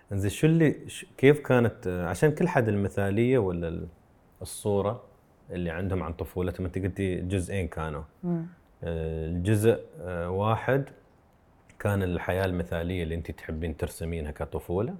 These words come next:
Speaker 2: مم.
Speaker 1: وبعدين صار شيء،
Speaker 2: مم.
Speaker 1: وبعدين استوى العكس، حتى ما قلتي غير، قلتي عكس.
Speaker 2: اه.
Speaker 1: فشو الصورة المثالية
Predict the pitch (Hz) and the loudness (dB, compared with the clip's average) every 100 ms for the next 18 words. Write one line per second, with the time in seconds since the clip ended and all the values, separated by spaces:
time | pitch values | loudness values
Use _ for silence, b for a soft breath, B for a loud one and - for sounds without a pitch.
0 | 196 185 175 B B - 87 90 87 104 | -6 -6 -8 B B -8 -2 0 0 0
1 | 101 - 117 170 175 - - 175 165 - | 0 0 0 0 -4 -12 -6 -6 -6 -6
2 | 98 90 95 110 - 110 95 87 95 - | 0 2 4 2 0 0 2 2 2 -2
3 | - 80 92 104 107 - 90 87 78 76 | -10 -6 -2 0 0 -2 -2 -2 -2 -2
4 | 85 - 76 85 - - - _ _ _ | -6 -4 -2 -2 -4 -20 -20 _ _ _
5 | - 165 170 - b b - 101 - - | -6 -6 -8 -20 b b -2 0 0 -2
6 | - 190 196 - 151 131 110 107 95 87 | 8 8 8 6 6 8 6 2 0 0
7 | 82 76 | 0 -4